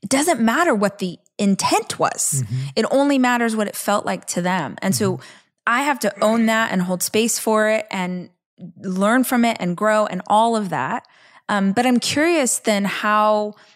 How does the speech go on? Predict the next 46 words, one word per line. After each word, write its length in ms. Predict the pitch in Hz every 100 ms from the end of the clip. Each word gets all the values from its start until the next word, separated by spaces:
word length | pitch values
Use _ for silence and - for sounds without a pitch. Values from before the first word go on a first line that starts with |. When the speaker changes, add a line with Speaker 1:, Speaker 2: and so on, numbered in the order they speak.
| _
Speaker 1:
what 220 | 208 226
that 160 | 175 185
looks 240 | 208 -
like 120 | 214
for 140 | 196 196
you 240 | 190 190
as 140 | 190 180
a 40 |
creator. 640 | - - 190 185 170 165 -
I 60 | 190
was 140 | 185
talking 260 | - 220 208
to 80 | 180
Trent 320 | - 277 277
about 220 | 190 175
this 180 | 175 -
too. 520 | - 254 196 165 175 - - -
And 140 | 214
I 60 | 226
think 220 | 294 302
a 60 | 254
lot 300 | 208 196 240
of 100 | 220
us 180 | 190
in 60 | 185
this 140 | 175
space, 420 | - - 190 170 -
like, 220 | 170 -
we've 380 | - 190 269 381
all 140 | 453
been 180 | 285 247
in 100 | 202
social 320 | 220 196 -
for 200 | 180 -
a 80 | 151
long 360 | 151 165 156 -
time. 360 | - - - -
We 140 | 175
all 120 | 240
Speaker 2:
Mm-hmm. 60 | 208
Speaker 1:
built 220 | 196 196
our 80 | 185
careers 380 | 165 175 123 151
in 100 | 156
it. 120 | -
Speaker 2:
Mm-hmm. 180 | 131